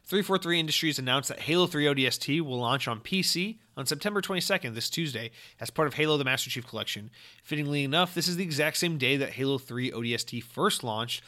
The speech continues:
on the Xbox three sixty back in two thousand nine, which I cannot believe was eleven years ago. Next, Minecraft Dungeons came to Xbox Cloud Gaming this week on mobile, and it,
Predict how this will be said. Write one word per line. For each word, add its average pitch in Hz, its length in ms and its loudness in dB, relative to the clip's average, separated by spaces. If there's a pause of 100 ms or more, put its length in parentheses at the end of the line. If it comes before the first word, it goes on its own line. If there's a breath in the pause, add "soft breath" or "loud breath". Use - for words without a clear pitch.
(220 loud breath)
on 180 120 0
the 175 100 4
Xbox 185 380 2
three 185 80 0
sixty 147 340 -2
back 127 240 0
in 127 80 -6
two 147 160 -2
thousand 123 300 0
nine, 107 260 -8
which 110 160 -12
I 107 60 -8
cannot 113 480 -2 (240)
believe 117 560 -4
was 107 160 -6
eleven 104 260 -6
years 107 220 -10
ago. 101 200 -10 (460 loud breath)
Next, 170 460 -2
Minecraft 190 460 2
Dungeons 185 400 2
came 185 200 2
to 175 80 0
Xbox 165 600 4
Cloud 151 400 -2
Gaming 127 320 0
this - 180 -6
week 123 180 -2
on 113 140 -4
mobile, 180 380 0 (260 loud breath)
and 151 160 0
it, 180 160 4